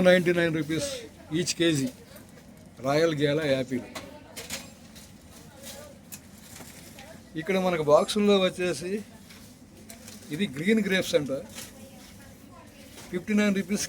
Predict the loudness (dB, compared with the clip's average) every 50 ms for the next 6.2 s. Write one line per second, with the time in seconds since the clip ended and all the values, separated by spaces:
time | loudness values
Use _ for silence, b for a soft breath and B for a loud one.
0 | 0 0 0 0 -2 -6 -10 -14 -16 -18 -18 -18 -20 -20 -20 -20 -20 -18 -18 -18
1 | -18 -20 -20 -18 -14 -6 0 2 4 4 4 2 2 2 2 4 2 2 2 2
2 | 0 0 0 -2 -6 -12 -14 -16 -18 -18 -16 -16 -18 -18 -18 -18 -20 -20 -20 -20
3 | -20 -20 -20 -20 -20 -20 -6 0 4 6 6 6 6 4 2 0 2 4 4 6
4 | 6 4 0 -2 -4 -6 -6 -8 -10 -14 -18 -20 -20 -20 -20 -18 -18 -20 -20 -18
5 | -18 -20 -20 -20 -20 -20 -12 -10 -10 -8 -6 -4 0 2 4 4 4 2 -2 -4
6 | -6 -8 -8 -10